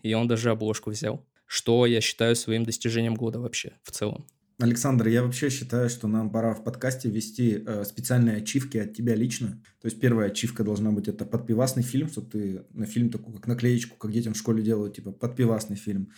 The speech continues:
Speaker 2: А вторая ачивка, э, это высшая награда от тебя по итогам обсуждения какого-то фильма, она называется «Моё уважение».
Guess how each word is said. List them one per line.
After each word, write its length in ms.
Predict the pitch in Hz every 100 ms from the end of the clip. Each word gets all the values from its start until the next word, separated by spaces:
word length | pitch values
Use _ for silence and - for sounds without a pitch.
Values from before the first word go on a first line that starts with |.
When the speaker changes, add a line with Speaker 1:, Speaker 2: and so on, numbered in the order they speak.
| _
Speaker 2:
А 320 | 117 107 104
вторая 500 | 101 - 113 127 -
ачивка, 680 | 110 110 - 151 - 110 101
э, 320 | 107 101 98 110
это 420 | 104 101 95 -
высшая 400 | - 123 135 123
награда 460 | 110 110 107 117 113
от 120 | 104
тебя 280 | - 101 123
по 340 | 127 113 107
итогам 320 | 107 117 107 104
обсуждения 560 | 101 107 101 123 131
какого-то 380 | 123 - 107 104
фильма, 280 | - 117 107
она 160 | 107
называется 520 | 113 107 104 113 110 104
«Моё 240 | 104 110
уважение». 440 | 104 104 104 98